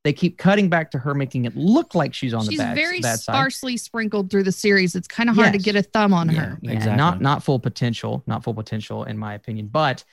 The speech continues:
Speaker 1: she called Batroc in. I think Batroc may be being used as a spy for the Flag Smashers because I think Sharon really wants to pardon herself. She mentioned it in the first episode,
Speaker 2: Mm-hmm.
Speaker 1: uh, not being pardoned and being upset with Sam.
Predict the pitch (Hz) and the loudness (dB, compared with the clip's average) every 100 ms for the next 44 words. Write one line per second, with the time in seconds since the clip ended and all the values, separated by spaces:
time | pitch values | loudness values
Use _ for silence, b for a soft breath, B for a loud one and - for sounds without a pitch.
0 | _ - 139 185 208 175 165 160 147 135 | _ -8 0 2 4 4 2 2 -2 -2
1 | 131 120 - 147 196 196 147 147 147 139 | -2 -4 -2 -2 -2 0 0 0 -2 0
2 | 135 135 131 127 123 - 131 123 123 123 | -2 -2 -2 -2 -4 -4 -2 0 0 -2
3 | - 117 107 104 - - 110 131 151 143 | -4 -6 -6 -8 -10 -6 -4 -4 -6 -6
4 | 143 151 156 - 160 160 160 - 117 110 | -6 -6 -6 -4 -4 -2 -4 -6 -8 -10
5 | 107 - 208 - - 143 143 127 131 139 | -6 -2 -2 -2 -2 0 2 0 0 2
6 | 127 123 - - 123 135 143 156 151 170 | 0 -2 -8 -4 0 2 2 0 0 0
7 | 180 175 - 127 127 - 123 117 - 113 | 0 -2 -2 0 0 -2 -6 -6 -8 -8
8 | - - 127 - 143 214 208 190 202 113 | -8 -10 -8 -4 0 0 0 -4 -4 -4
9 | 110 110 123 127 127 117 104 151 156 143 | -4 -2 0 0 0 -2 -2 0 2 2
10 | 143 135 123 110 117 110 - - - - | 2 2 0 -2 -2 -4 -6 -12 -10 -4
11 | 151 151 151 | 2 4 2